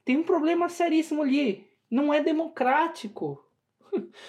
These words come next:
Como é que um, um país que é o, a, deveria ser a casa da democracia,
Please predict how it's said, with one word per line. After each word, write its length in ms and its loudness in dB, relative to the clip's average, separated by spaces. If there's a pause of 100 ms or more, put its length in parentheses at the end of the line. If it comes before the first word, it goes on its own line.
(220)
Como 180 0
é 60 4
que 140 2
um, 280 2
um 60 -2
país 760 2
que 180 -2
é 80 6
o, 280 4
a, 220 2
deveria 500 0
ser 300 -2
a 80 -2
casa 580 2
da 100 2
democracia, 920 0